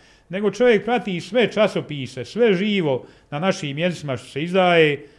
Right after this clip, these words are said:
sve mu dolazi kući i, i, i zna sve šta je ko objavio. Znači, znaš, tako i Stevan Tontić, eto, pokoj mu duši, umro je.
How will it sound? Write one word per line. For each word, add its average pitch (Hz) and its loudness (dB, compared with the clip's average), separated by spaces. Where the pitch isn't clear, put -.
sve 208 0
mu 156 0
dolazi 139 4
kući 214 -4
i, 143 -8
i, 147 -8
i 139 -6
zna 196 2
sve - -2
šta 226 -6
je 202 -4
ko 220 -4
objavio. 170 -4
Znači, 113 -18
znaš, 196 -2
tako - -8
i 202 -4
Stevan 220 -2
Tontić, 226 -4
eto, 147 -8
pokoj 160 -4
mu 123 -8
duši, 139 -8
umro 120 -8
je. 98 -14